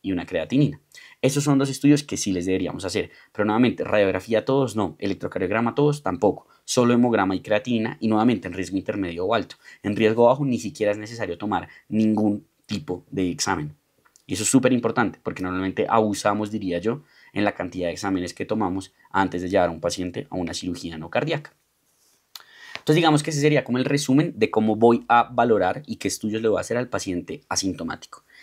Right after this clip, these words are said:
¿Qué pasa si yo en esa evaluación inicial le encuentro síntomas o le encuentro alteraciones? Entonces pueden ser varias. Una es que le encuentro un soplo cardíaco. Si yo le encuentro un soplo cardíaco,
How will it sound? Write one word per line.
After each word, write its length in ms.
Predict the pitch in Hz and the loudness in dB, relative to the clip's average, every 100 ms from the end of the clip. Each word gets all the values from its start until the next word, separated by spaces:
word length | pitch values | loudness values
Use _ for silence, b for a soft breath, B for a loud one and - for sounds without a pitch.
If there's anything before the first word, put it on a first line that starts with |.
| B B | B B
¿Qué 120 | 151 | 0
pasa 280 | 151 156 156 | 2 0 0
si 180 | 160 127 | -4 0
yo 140 | 107 | 2
en 120 | 104 | 4
esa 200 | 117 123 | 2 4
evaluación 400 | 123 131 120 95 | 2 4 2 0
inicial 420 | 98 110 110 95 - | -2 0 2 0 -2
le 140 | 98 | -6
encuentro 360 | 95 95 90 101 | -4 -6 -8 -6
síntomas 540 | 160 147 - - - | 0 0 0 -12 -8
o 40 | - | -4
le 100 | 98 | -4
encuentro 300 | - 90 92 | -4 -4 -4
alteraciones? 800 | 95 113 87 82 107 85 - - b b b | 0 0 -2 -2 -4 -4 -8 -20 b b b
Entonces 300 | b 131 131 | b -2 0
pueden 240 | - 131 | 2 2
ser 160 | 127 117 | 2 0
varias. 400 | 98 - - - - | -2 -4 -8 -10 2
Una 180 | 143 196 | 2 2
es 100 | - | -2
que 100 | 131 | -2
le 80 | |
encuentro 280 | 135 120 95 | -2 -2 -2
un 60 | 95 | -2
soplo 300 | 107 98 98 | -2 -2 -2
cardíaco. 500 | 95 92 87 - - _ B B B B | -2 -4 -6 -10 -20 _ B B B B
Si 140 | - 131 | 2 6
yo 80 | |
le 60 | 151 | 6
encuentro 280 | 151 170 170 | 4 -2 -2
un 40 | |
soplo 260 | 165 165 170 | -2 -2 0
cardíaco, 640 | - 226 123 139 180 190 | -2 0 0 0 -4 -14